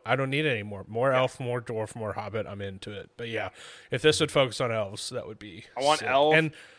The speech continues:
Speaker 2: and I
Speaker 1: I
Speaker 2: want
Speaker 1: think that information is out there. Like, I think people, like, we might get messages and be like, "It is all about this." It's like, I've avoided that information.
Speaker 2: Yeah.
Speaker 1: So.
Speaker 2: I want a lot of elf content, and I want new wizards, 'cause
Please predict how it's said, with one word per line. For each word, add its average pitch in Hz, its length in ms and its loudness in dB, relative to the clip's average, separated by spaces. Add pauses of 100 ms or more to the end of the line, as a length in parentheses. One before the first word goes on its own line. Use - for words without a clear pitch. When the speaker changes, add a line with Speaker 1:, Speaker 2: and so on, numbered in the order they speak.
(100)
Speaker 2:
and 131 80 -2
I 131 60 6
Speaker 1:
I 143 40 6
Speaker 2:
want 143 80 6
Speaker 1:
think 202 160 4
that 233 120 8
information 202 560 4
is 131 140 0
out 127 220 2
there. 185 260 6
Like, 147 160 2
I 143 100 4
think 165 240 -2
people, 143 560 2
like, 123 220 -2
we 135 160 0
might 123 280 0
get 123 200 -4
messages 113 420 -6
and 120 100 -8
be 120 60 -8
like, 120 220 -6
"It 226 100 4
is 269 220 4
all 160 180 2
about 135 320 0
this." 131 220 -4
It's 120 240 -8
like, 123 200 -4
I've 135 260 2
avoided 113 500 -2
that 107 240 -4
information. 104 560 -12 (120)
Speaker 2:
Yeah. 90 180 -12
Speaker 1:
So. 92 180 -16 (340)
Speaker 2:
I - 40 -4
want 151 140 4
a 151 40 10
lot 151 200 12
of 175 80 8
elf 143 220 8
content, 160 540 2
and 139 80 -2
I 135 80 4
want 139 200 2
new 135 440 -2 (100)
wizards, 113 560 -8
'cause 117 360 -8